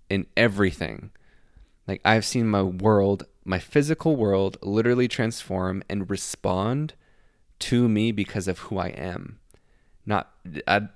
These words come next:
I used to think I have to do things, and this is going to be fun for you. This is kind of a bonus, just a riff of the whole concept of what I initially was talking about, but because this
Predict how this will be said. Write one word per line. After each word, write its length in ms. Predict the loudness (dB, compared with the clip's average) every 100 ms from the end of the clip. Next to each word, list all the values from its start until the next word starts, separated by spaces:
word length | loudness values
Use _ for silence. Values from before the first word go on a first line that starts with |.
| -4
I 60 | 0
used 180 | 0 -2
to 80 | -4
think 180 | -4
I 40 | -4
have 240 | -4 -4
to 80 | -6
do 560 | -10 -4 0 2 2 -2
things, 600 | -6 -8 -6 -10 -14 -20 _ _ _ _ _ _
and 320 | -2 -2 -4 -10 _ _ _ _ _ _ _ _ _ -8
this 200 | -8 -6
is 80 |
going 180 | -2 0
to 80 | 0
be 120 | -2
fun 360 | -4 -2 -2 -4
for 200 | -4 -2
you. 140 | 0
This 140 | -2 -4
is 60 |
kind 180 | -4 -4
of 120 | -4
a 40 | -4
bonus, 420 | -2 -2 -2 -6
just 180 | -6 -6
a 80 | -2
riff 240 | -2 -2
of 300 | -6 -8 -18 _
the 140 | -8 -4
whole 180 | -2 -4
concept 520 | -4 -4 -4 -6 -4
of 260 | -6 -10 -20 -8
what 200 | -4 -2
I 140 | -2
initially 420 | -2 -4 -4 -2 -2
was 160 | -2
talking 320 | -4 -4 -4
about, 280 | -4 -4 -4
but 220 | -4 -4 -8 -20 -20 -20 -20 _ _ -20 _ -20 _ -20 -20 -20 -20 _ _ _ _ _ -4
because 380 | -2 0 0
this 260 | 0 -2 -4